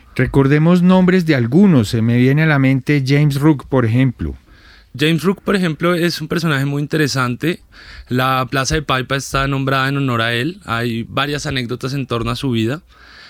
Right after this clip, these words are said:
Speaker 2: Eh,
Speaker 1: Y a su nombre, ¿no? Creo
Speaker 2: y
Speaker 1: que está mal traducido.
Speaker 2: No, él, él es uno de los que no está tan mal traducido. Hay otros que uno encuentra que en vez de John ponen Juan, o en vez de Charles ponen Carlos, ¿no? Eh,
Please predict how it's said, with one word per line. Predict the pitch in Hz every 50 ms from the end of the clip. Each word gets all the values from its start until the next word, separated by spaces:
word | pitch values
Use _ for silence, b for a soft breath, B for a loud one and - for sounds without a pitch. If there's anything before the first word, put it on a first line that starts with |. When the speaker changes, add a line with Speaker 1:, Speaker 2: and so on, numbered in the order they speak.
| B B -
Speaker 2:
Eh, | - 113 123 120 117 117 110
Speaker 1:
Y | 113
a | 113 117
su | - - 123 110
nombre, | 107 123 160 165 170 131 110 95
¿no? | 92 104 123 151
Creo | - 135 135
Speaker 2:
y | 127
Speaker 1:
que | 131
está | 120 - 123
mal | 120 131 135 131
traducido. | - - 151 143 120 110 101 - 190 233 196 107 87 85 B B B B B B B B B _
Speaker 2:
No, | 160 170 180 185 180 160 147
él, | 143 139 117 156 160 165 180 -
él | - 190 202
es | 208 -
uno | 214 233
de | 233 240
los | 233 226 -
que | - 170
no | 160 151
está | 151 - 185 185
tan | 170 185 185
mal | 185 180 180 -
traducido. | 180 185 180 160 139 135 147 143 151
Hay | 156 151
otros | 139 131 131 139 143
que | - -
uno | 156 156
encuentra | 151 143 - 160 160 151 - 156 151 151 - B B B B B B -
que | - 139 139 135 135
en | 135 131
vez | 127 131 120
de | 127 127 120
John | 131 147 143 139 127
ponen | - 143 139 139
Juan, | 131 - - 156 156 156 160 156 156 156 151 151 147 147 131 B B B B B B _
o | - 127 131
en | 127 131 120
vez | 123 127 123 117
de | 123 127
Charles | - - 151 143 147 147 143 131 - -
ponen | - 135 135 131 127
Carlos, | - 151 156 156 160 156 151 147 143 139 139 131 117
¿no? | 147 160 196 214 208 B B B B B B B B -
Eh, | - 131 131 131 131 127